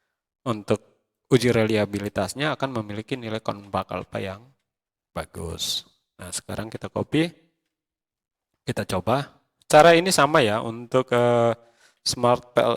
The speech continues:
S juga sama ya. Sama dikarenakan kurang lebih semuanya memiliki formula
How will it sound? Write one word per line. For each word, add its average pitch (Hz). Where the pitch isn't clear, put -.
S 135
juga -
sama 107
ya. -
Sama 127
dikarenakan 113
kurang 98
lebih 113
semuanya 101
memiliki 104
formula 120